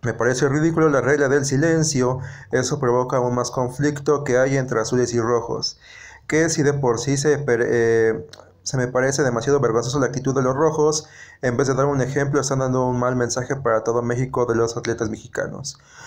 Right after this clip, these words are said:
La producción pareciera que tiene como objetivo una pelea entre azules y rojos, así darle más espectáculo al televidente y levantar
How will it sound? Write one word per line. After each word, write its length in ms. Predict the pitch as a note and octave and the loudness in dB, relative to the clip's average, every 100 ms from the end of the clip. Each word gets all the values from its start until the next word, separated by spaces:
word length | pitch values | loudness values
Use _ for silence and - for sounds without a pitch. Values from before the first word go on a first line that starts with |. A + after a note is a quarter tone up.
| - - | -16 -4
La 140 | B2 | -2
producción 680 | B2 D3+ C#3+ C#3+ C#3+ D3 D3 | 2 0 0 0 0 0 0
pareciera 480 | C#3+ A#2+ - C#3 D3 | 0 0 0 0 0
que 80 | B2+ | -2
tiene 320 | C3 C3 C3+ | -2 -2 -2
como 160 | C3 | -4
objetivo 340 | C3 B2 C3 C3 | -4 -4 -2 0
una 220 | C3 B2+ | 0 -2
pelea 220 | A#2 A#2+ | 0 0
entre 160 | A#2+ A#2+ | 0 -2
azules 280 | C3 B2+ B2+ | -2 -2 -2
y 80 | |
rojos, 480 | B2 D3+ C#3+ C#3+ C#3+ - - - - | 0 0 2 0 0 -6 -18 -20 -8
así 240 | B2+ - C3+ | -6 -2 0
darle 280 | C#3 C3+ | 2 2
más 120 | C3 C#3 | 0 -4
espectáculo 640 | - B2 - C#3+ C#3 C#3 | -4 -4 -2 -4 0 0
al 80 | B2+ | 0
televidente 600 | B2+ B2+ B2 B2+ B2+ C3+ | 0 0 2 0 0 0
y 100 | B2 | 0
levantar 500 | A#2+ A#2 A#2 B2 | 2 0 0 0